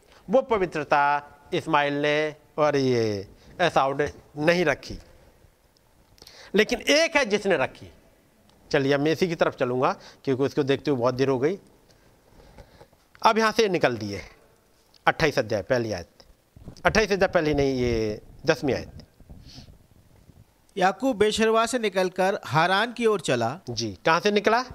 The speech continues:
Speaker 2: बेशेरवा से।
Speaker 1: ये बेशेरवा का मतलब क्या होता है?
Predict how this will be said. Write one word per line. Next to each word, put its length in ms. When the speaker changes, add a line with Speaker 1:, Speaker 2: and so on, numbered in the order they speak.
Speaker 2:
बेशेरवा 540
से। 340
Speaker 1:
ये 40
बेशेरवा 460
का 100
मतलब 280
क्या 100
होता 220
है? 120